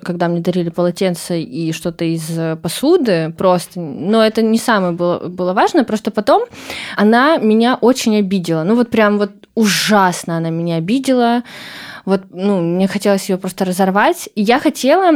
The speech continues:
м, взять этот сервиз и разбить. Вот прям вот пойти, я прям представляла в красках, я, как я щас его возьму, как я пойду там на мусорку или куда угодно,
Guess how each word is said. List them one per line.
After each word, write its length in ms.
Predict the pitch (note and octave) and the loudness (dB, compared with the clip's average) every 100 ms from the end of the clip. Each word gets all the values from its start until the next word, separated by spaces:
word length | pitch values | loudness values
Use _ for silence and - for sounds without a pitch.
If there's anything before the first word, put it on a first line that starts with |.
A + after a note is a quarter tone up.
| - | 2
м, 420 | G#3+ G#3+ G#3 G3+ | 0 2 2 0
взять 480 | G3 F3 A3 E4+ F#4+ | 0 2 2 2 2
этот 240 | A#3 G3 | 0 -2
сервиз 500 | - - G3 C4 A4+ - | -4 -2 0 0 0 0
и 80 | A3+ | 2
разбить. 640 | A#3 E3+ E3+ F3+ E3 - | 2 2 -2 -4 -6 -6
Вот 160 | F#3+ F#3 | -6 -2
прям 220 | A3 A3 | 0 2
вот 160 | G#3+ - | 0 0
пойти, 260 | G#3 G#3 | 0 2
я 80 | F4 | 2
прям 180 | A3+ G#3 | 2 -2
представляла 520 | G3+ - G#3+ A#3+ C4 | -4 -6 -2 0 -2
в 80 | A#3+ | -4
красках, 440 | - G#3 F#3+ E3+ - | -2 -2 -2 -6 -8
я, 80 | F3+ | -8
как 200 | - F#3+ F#3+ | -8 -8 -6
я 80 | |
щас 300 | F#3+ G3 F#3+ | -4 -4 -6
его 160 | F#3+ F#3 | -6 -4
возьму, 500 | F#3+ F#3+ G3 G3+ C4 | -2 0 2 2 0
как 200 | A#3 F#3 | -2 -6
я 60 | F#3+ | -6
пойду 300 | F#3 F3 G#3 | -4 -6 -4
там 180 | F#3+ | -4
на 80 | F3+ | -4
мусорку 460 | F3+ G#3 A3+ G#3+ - | -2 -2 -4 -8 -10
или 80 | F#3+ | -10
куда 300 | - F#3 F#3 | -8 -4 -4
угодно, 420 | F3+ G#3+ A#3 F#3 | -4 -2 -2 -4